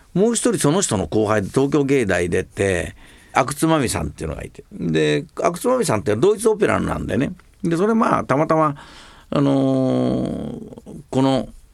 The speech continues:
前に出てくれた、えー、鈴木の親方の姪っ子なんだよ。その、まみちゃんって、鈴木ってあの、割烹鈴木の、あ、す-、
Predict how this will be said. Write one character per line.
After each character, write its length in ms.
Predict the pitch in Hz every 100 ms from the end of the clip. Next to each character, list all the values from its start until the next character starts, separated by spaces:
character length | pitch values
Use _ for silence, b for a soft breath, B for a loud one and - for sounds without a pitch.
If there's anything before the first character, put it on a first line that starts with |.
| -
前 280 | 160 196 143
に 100 | 107
出 140 | 135
て 80 | 110
く 180 | - 101
れ 140 | 92
た、 300 | 110 98 - B B B B B -
え 300 | - - -
ー、 20 |
鈴 260 | - 135 180
木 80 | 196
の 100 | 196
親 120 | 196
方 200 | 185 123
の 100 | 95
姪 140 | 98
っ 80 | 143
子 100 | 170
な 100 | 156
ん 60 | 98
だ 80 | 82
よ。 120 | - - - - - -
そ 120 | 110
の、 280 | 113 101 98 - 101 - -
ま 160 | 110
み 100 | 98
ち 80 | 76
ゃ 40 |
ん 40 | 87
っ 20 |
て、 80 | 98
鈴 180 | 101 104
木 80 | 101
っ 20 |
て 100 | 107
あ 60 | 98
の、 100 | 87
割 200 | 110 -
烹 140 | 139
鈴 240 | - 123 113
木 100 | 113
の、 160 | 98 - b b b b -
あ、 260 | - 123
す-、 180 | -